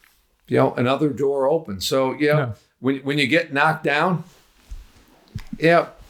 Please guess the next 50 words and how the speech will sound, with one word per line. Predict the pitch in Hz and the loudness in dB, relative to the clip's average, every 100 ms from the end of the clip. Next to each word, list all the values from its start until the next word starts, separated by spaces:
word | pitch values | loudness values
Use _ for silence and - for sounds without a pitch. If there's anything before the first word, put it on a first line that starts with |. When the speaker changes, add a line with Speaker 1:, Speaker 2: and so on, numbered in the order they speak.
| _ _ | _ _
Speaker 2:
There's | 143 156 | 0 2
Speaker 1:
just, | - - | 0 0
just | 202 - | 0 2
stand | 202 190 180 | 2 2 2
up | 190 - | 2 0
and | 151 127 - - | -2 -2 -4 -2
take | 170 175 | 0 2
a | |
look | 156 170 190 | 2 2 0
and | 165 131 113 - - - _ | -2 -2 -4 -10 -20 -20 _
move | - 139 170 170 | 2 6 4 2
forward. | 165 170 185 185 | 2 2 2 2
And, | 143 131 131 - - | 2 0 -2 -4 -4
you | 139 | 0
know, | 156 156 _ _ _ _ | 0 -4 _ _ _ _
most | 127 165 175 | 2 2 2
likely | 165 170 170 160 | 0 -2 0 0
there'll | 143 | 2
be | 135 143 | 0 -2
another | 135 156 135 | 0 0 -2
door | 120 143 147 | 0 0 2
that | 135 | 2
opens | 131 139 120 101 | 2 0 -2 -4
for | - 92 87 | -2 -6 -6
you, | - - _ | -8 -12 _
which | - 151 | 2 2
Speaker 2:
Yeah. | 143 | 4
Speaker 1:
may | 170 175 147 | 2 2 2
actually | 160 165 160 156 | 0 -2 -4 -4
end | 151 | -4
up | 113 | -6
being | 135 143 131 | -8 -4 -2
better | 101 151 165 | 2 2 2
than | 147 139 | 2 2
the | 131 | 2
one | 160 - | 2 0
that | 214 - | -2 0
you | 202 | -2
Speaker 2:
<laughs> | |
Speaker 1:
thought | - 151 147 | 0 -2 0
you | 135 135 | 2 2
wanted | 135 139 135 | 2 0 -2
to | 117 | -2
go | 123 127 | -2 -2
through. | 117 - 95 139 170 - _ _ _ _ _ - | -4 -10 -10 -8 -10 -16 _ _ _ _ _ 2
Speaker 2:
The | 113 | 4
Young | 117 117 | 4 2
Atlantic | 120 127 120 | 0 -2 -2
Sea | - 127 117 117 | -4 -2 0 0
is | 110 | -2